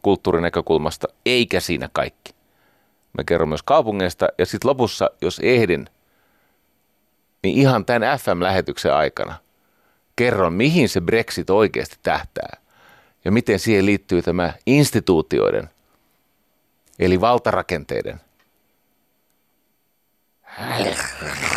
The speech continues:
Meinaa tulla demoni ulos kurkusta.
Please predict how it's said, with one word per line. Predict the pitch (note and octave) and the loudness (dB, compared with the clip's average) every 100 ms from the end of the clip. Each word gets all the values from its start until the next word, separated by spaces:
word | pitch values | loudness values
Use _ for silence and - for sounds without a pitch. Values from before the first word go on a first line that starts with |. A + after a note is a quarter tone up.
| - - - - - - - - - - - - - - - - - F#2+ - A#2 - C#3+ - - - - D3 | -4 -4 -4 -4 -2 -2 -2 -4 -4 -4 -2 -2 -2 -4 -4 -2 -2 0 0 -2 -6 -8 -8 -4 -2 2 2
Meinaa | C#3 B2 A2+ G2 | 2 2 0 -2
tulla | G#2+ G2+ - _ - G2+ | 0 0 -2 _ -16 -6
demoni | B2 A#2+ G#2 G2 E2+ | -2 0 0 0 2
ulos | F#2 E2 - | 2 0 0
kurkusta. | F#2+ - E2+ - | 0 0 -6 -10